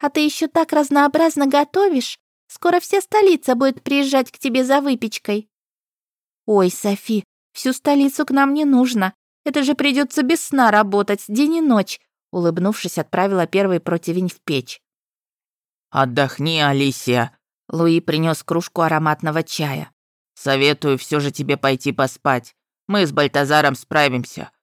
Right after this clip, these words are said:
Уж продавать я умею лихо». «А я тесто поставлю на хлеб», улыбнулась Софи. «Как раз проснешься, а оно подойдет».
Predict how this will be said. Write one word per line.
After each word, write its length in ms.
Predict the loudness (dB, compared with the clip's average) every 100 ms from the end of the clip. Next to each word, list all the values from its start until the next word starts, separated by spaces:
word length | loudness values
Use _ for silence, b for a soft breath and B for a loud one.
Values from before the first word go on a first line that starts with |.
| _ -6
Уж 220 | -6 -2
продавать 600 | -4 2 2 4 2 0
я 180 | 2 2
умею 440 | 2 0 0 2
лихо». 540 | 2 0 -2 -2 -4 _ _ _ _ _ _ _ _ _ _ _ _
«А 80 | 2
я 200 | 4 4
тесто 440 | 2 0 0 -2 0
поставлю 600 | 0 0 2 2 2 0
на 140 | 0
хлеб», 420 | 0 0 0 0 -20 _ _
улыбнулась 560 | -2 -2 0 0 0 -2
Софи. 520 | -2 -4 -2 -6 -6 _ _ _ -6
«Как 200 | -4 0
раз 220 | 0 0
проснешься, 760 | 0 -2 -2 -8 -8 -2 -2 2
а 140 | 2 2
оно 160 | 0
подойдет». 680 | -2 0 2 2 0 0 -4